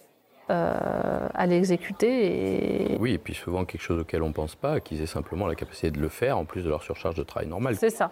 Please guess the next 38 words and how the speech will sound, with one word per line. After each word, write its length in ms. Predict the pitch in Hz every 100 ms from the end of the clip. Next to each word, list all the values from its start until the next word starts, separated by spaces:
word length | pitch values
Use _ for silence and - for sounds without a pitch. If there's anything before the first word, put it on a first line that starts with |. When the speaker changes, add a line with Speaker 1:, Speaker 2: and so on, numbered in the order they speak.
| -
Speaker 1:
tout 80 | 208
à 40 |
Speaker 2:
Parce 140 | 214 202
Speaker 1:
fait. 100 | 170
Speaker 2:
qu'on 60 |
a, 60 | 92
on 120 | 82
est 100 | 78
sur 140 | -
de 60 | 80
la 60 | 76
remédiation. 580 | 78 82 92 - 107 107 - _ 220 202
Speaker 1:
Tout 140 | 208 202
à 80 |
fait. 180 | 180 - - - - -
Speaker 2:
Cette, 360 | - 127 - 120
euh, 360 | 107 101 98
cette 320 | 98 107 101
demande, 320 | 107 107 127 123
t'as 100 | -
produ-, 300 | - 95 98 -
t'as 100 | 101
produit 340 | - 107 107
quoi 320 | - 120 117
alors ? 320 | 107 90 90 92
Euh, 320 | 78 80 78 80 -
t'as, 140 | 82
t'as 160 | - 85
produit 340 | - 95 95
des, 320 | 92 87 85
des 240 | 90 110 92
éléments, 260 | 104 147
t'as 120 | 156
produit, 480 | 101 92 92 90 92
euh, 100 | 87
t'as 120 | - -
produit 260 | 85 92
quoi ? 220 | - 101